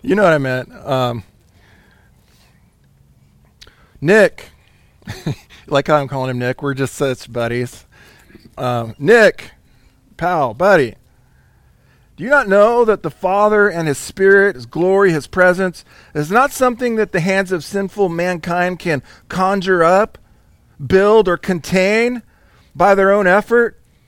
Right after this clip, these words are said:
God has always and only wanted an eternal dwelling and relationship within our hearts.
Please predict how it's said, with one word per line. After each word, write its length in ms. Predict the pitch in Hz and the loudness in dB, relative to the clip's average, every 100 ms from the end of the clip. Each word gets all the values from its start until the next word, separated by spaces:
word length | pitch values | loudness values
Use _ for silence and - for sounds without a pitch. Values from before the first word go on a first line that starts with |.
| _ _ - | _ _ -4
God 300 | 190 247 247 | 0 2 2
has 240 | 220 190 | 2 0
always 760 | - 190 233 240 220 185 170 170 | -4 0 4 4 4 2 -2 -6
and 140 | 165 - | -8 -4
only 360 | 185 226 240 | -2 0 0
wanted 460 | 208 190 196 190 165 | -2 -4 -4 -4 -4
an 160 | 156 175 | -6 -6
eternal 580 | 151 - 220 233 233 | -10 -8 -6 -2 -2
dwelling 720 | 175 151 202 226 220 160 156 156 _ _ 170 | -4 -2 2 4 2 -2 -4 -10 _ _ -6
and 180 | 185 | -6
relationship 800 | 208 202 220 247 170 - 156 151 - _ | -4 -2 0 -2 -8 -6 -2 -2 -6 _
within 540 | 170 156 170 185 202 | -8 -8 -6 -6 -4
our 220 | 202 180 147 | -4 -6 -6
hearts. 680 | 151 131 113 - - - | -4 -4 -6 -12 -20 -20